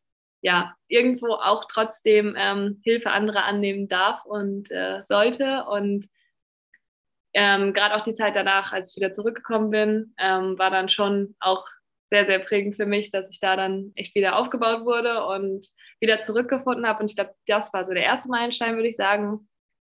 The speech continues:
Und ja, dann als zweiter großer wär der Wechsel nach Köln jetzt, ähm, zweitausendneunzehn war das Jahr, dass ich hierher gekommen bin, wo ich ja auch davor eigentlich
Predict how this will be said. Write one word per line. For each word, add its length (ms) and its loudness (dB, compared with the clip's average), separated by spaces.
Und 720 2
ja, 160 4
dann 160 2
als 220 0
zweiter 400 2
großer 580 0
wär 440 2
der 140 0
Wechsel 520 0
nach 240 -4
Köln 380 0
jetzt, 380 -4
ähm, 600 -2
zweitausendneunzehn 800 -2
war 140 -2
das 140 -8
Jahr, 340 0
dass 180 -10
ich 60 -20
hierher 300 2
gekommen 400 -2
bin, 400 -2
wo 80 4
ich 100 4
ja 160 6
auch 120 0
davor 400 2
eigentlich 480 -2